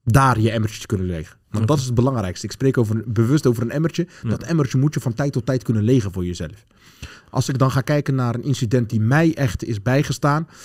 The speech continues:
Speaker 1: eh, dat was eigenlijk een incident, eh, ik kwam net uit de opleiding,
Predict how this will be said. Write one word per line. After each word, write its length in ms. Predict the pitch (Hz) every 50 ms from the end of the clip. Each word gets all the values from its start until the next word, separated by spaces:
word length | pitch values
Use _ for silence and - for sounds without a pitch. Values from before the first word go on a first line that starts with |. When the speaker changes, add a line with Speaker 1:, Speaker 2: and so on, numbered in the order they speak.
| - - - -
Speaker 1:
eh, 320 | - 120 123 123 123 123 120 123 123 - 180 156
dat 120 | 135 117 110
was 180 | 117 117 107
eigenlijk 320 | - 139 143 139 135 123 139
een 60 | 120
incident, 520 | 113 123 117 - 104 120 131 143 147 - - -
eh, 240 | _ - 120 117 117 117 - - - - -
ik 100 | - -
kwam 160 | - 120 110
net 160 | 120 143 139
uit 80 | 127 104
de 60 | 92
opleiding, 480 | - 156 151 165 160 160 160 170 196